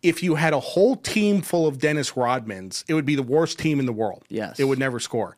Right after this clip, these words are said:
Speaker 2: Yes.
Speaker 1: But when you take Dennis Rodman and you add it to four other guys that can score,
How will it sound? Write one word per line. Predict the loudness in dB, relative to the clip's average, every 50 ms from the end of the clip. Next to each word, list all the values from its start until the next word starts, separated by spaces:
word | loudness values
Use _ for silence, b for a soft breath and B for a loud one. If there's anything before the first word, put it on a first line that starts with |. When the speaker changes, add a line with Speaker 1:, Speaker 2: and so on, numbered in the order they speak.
| -14
Speaker 2:
Yes. | -14 -14 -14 -14 -16 -2 2
Speaker 1:
But | 2 2 4
when | 2 2 2
you | 2 0 0 0
take | 0 0 0 0 0 0
Dennis | 0 0 0 0 -2 0
Rodman | 2 4 4 4 2 2 -2 -4 -4 -4
and | -2 -2 0
you | 0 0 2
add | 2 2 2 2
it | 0 -2 -4
to | -4 -2 -2
four | -2 -2 0 2 4 4 4 4 2
other | 0 -2 -2
guys | -2 0 0 0 0 -2 -2 -4
that | -6 -6 -6 -6
can | -4 0 0 0 0
score, | 0 -2 -4 -4 -4 -4 -4 -6 -8